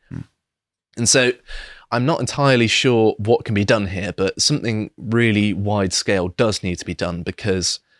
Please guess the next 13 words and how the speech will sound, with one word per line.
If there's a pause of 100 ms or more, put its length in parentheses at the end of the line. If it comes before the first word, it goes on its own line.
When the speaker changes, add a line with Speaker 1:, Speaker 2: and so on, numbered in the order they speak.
(420)
Speaker 2:
this
seems
to
be
taking
America
by
storm, (380)
and (600)
the,
the
medical
establishment,